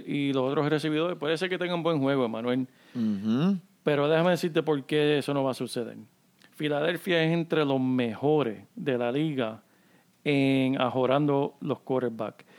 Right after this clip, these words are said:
Speaker 1: Ellos solamente promedian dos punto cuatro segundos. Ellos solamente permiten dos punto cuatro segundos para hacer un intento por aire. ¿Tú sabes cuánto tiempo aguanta la bola promedio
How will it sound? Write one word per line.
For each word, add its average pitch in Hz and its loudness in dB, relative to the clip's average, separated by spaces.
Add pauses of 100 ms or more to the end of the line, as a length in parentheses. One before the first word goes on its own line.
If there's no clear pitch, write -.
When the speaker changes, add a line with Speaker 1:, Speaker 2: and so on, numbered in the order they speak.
(180)
Speaker 1:
Ellos 156 4
solamente 165 2
promedian 156 2 (280)
dos 160 0
punto 170 0
cuatro 147 2
segundos. 127 0
Ellos 131 0
solamente 156 2
permiten 147 0
dos 143 2 (200)
punto 165 0
cuatro 147 0
segundos 139 0 (480)
para 127 2
hacer 131 0
un 147 2
intento 147 0
por 123 -2
aire. 113 0 (800)
¿Tú 147 -2
sabes 170 4
cuánto 180 2
tiempo 170 2
aguanta 165 2
la 156 4
bola 160 2 (180)
promedio 135 2